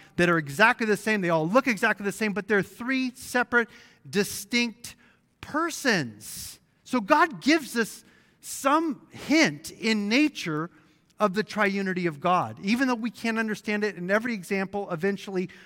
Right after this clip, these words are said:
falls flat because, of course, God <laughs> was not created. He's always existed. Uh, but he's never been alone.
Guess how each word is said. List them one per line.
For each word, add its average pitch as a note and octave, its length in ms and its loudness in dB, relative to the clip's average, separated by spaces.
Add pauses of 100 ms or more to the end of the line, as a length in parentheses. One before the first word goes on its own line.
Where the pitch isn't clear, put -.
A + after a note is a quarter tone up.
(160)
falls G3 400 0
flat E3+ 480 2 (400)
because, E3+ 240 -4
of F3 120 -6
course, F3+ 520 -4
God F3+ 280 4 (260)
<laughs> F3 80 -10
was D3+ 180 -6
not E3+ 220 -4
created. F3 380 2
He's D3 140 -6
always D#3 300 -2
existed. B2+ 560 -10 (600)
Uh, C3+ 240 -4
but A3+ 140 0
he's C4+ 100 -2
never E3+ 200 0
been D3+ 160 -4
alone. D3 400 2